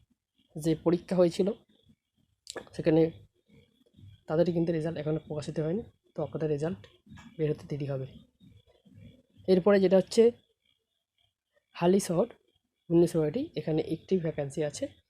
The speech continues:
ইউআর ক্যাটাগরির জন্য। এবার হুগলি চিনসুরা মিউনিসিপ্যালিটি, যেখানে একটি ভ্যাকান্সি, এস-, শুধু এসসিরা কিন্তু আবেদন করতে পারবেন। এরপর হচ্ছে জলপাইগুড়ি মিউনিসিপ্যালিটি, একটি ভ্যাকান্সি,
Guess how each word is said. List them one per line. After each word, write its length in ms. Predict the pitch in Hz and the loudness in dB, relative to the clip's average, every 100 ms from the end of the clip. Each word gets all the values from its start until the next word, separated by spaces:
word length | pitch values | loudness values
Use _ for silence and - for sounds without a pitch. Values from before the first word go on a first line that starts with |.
| _ - | _ -4
ইউআর 200 | 160 175 | -2 -2
ক্যাটাগরির 360 | 156 139 135 | -4 -6 -8
জন্য। 220 | 135 139 135 - _ _ - | -8 -10 -10 -16 _ _ -2
এবার 100 | 180 | 0
হুগলি 460 | 135 170 180 208 226 _ _ _ _ _ _ _ _ _ _ _ _ _ _ _ | 2 2 2 2 0 _ _ _ _ _ _ _ _ _ _ _ _ _ _ _
চিনসুরা 540 | - 202 202 185 170 269 | 0 2 2 2 2 2
মিউনিসিপ্যালিটি, 560 | 185 165 165 160 151 247 | 2 2 2 0 -2 -4
যেখানে 300 | 180 156 156 | -4 0 -2
একটি 280 | 151 - 190 _ _ - - | -2 -6 -8 _ _ -20 -12
ভ্যাকান্সি, 420 | 151 165 151 254 294 | -6 -4 -4 -6 -12
এস-, 600 | - - - - - - | -6 -4 -4 -10 -16 -8
শুধু 300 | - 175 208 208 | -4 0 0 0
এসসিরা 380 | 160 - 170 165 | -2 -2 -2 -2
কিন্তু 240 | 165 196 | -2 -4
আবেদন 300 | 185 143 147 | -4 -6 -8
করতে 260 | 147 139 151 | -10 -10 -6
পারবেন। 160 | 143 | -6
এরপর 160 | 127 165 | -4 -4
হচ্ছে 200 | 170 156 | -2 -2
জলপাইগুড়ি 520 | 160 151 151 165 175 | -2 -4 -2 -4 -2
মিউনিসিপ্যালিটি, 460 | 180 156 160 151 311 | -2 -2 -4 -6 -8
একটি 260 | - - 175 | -14 -8 -6
ভ্যাকান্সি, 420 | 147 143 135 285 | -6 -8 -10 -12